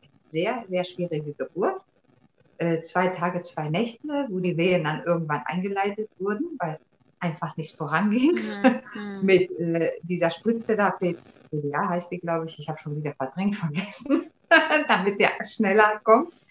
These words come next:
Speaker 1: Äh, war wirklich eine Geburt, die, puh, <laughs> ja.
Speaker 2: Ja.
Speaker 1: So, und er ist, er hat auch, ähm, tatsächlich in Anführungsstrichen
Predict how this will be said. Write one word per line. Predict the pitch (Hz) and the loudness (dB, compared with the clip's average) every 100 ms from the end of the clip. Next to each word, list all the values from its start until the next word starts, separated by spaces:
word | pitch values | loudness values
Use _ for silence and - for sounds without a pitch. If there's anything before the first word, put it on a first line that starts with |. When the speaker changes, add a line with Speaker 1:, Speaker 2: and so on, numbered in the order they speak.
| - - - - - - | -20 -18 -18 -16 -18 -4
Speaker 1:
Äh, | - 190 180 | 4 4 6
war | 185 180 | 6 6
wirklich | 202 202 233 | 4 0 0
eine | 190 175 | 0 0
Geburt, | 165 151 180 220 214 | 0 -2 2 2 2
die, | 180 - | -6 -4
puh, | - 381 - - - - | 2 2 2 0 2 6
<laughs> | 349 - | 6 8
ja. | 240 | 6
Speaker 2:
Ja. | 190 202 - 202 202 - _ _ _ _ - - - | 6 6 4 -2 -4 -8 _ _ _ _ -20 -14 4
Speaker 1:
So, | 214 175 151 - | 6 6 4 0
und | 208 226 226 - | 6 6 6 2
er | 202 214 - | 4 4 2
ist, | - 220 214 185 | 4 4 2 -2
er | 175 180 | 0 2
hat | 214 - | -2 -4
auch, | - 190 185 - | -4 -4 -6 -12
ähm, | - 175 180 185 185 185 | -4 0 0 0 -2 0
tatsächlich | 180 165 - 175 175 175 - - | 0 2 2 2 0 -4 -6 -14
in | 151 | -6
Anführungsstrichen | - 175 180 165 - 175 170 | -2 -2 -2 -4 -4 -6 -6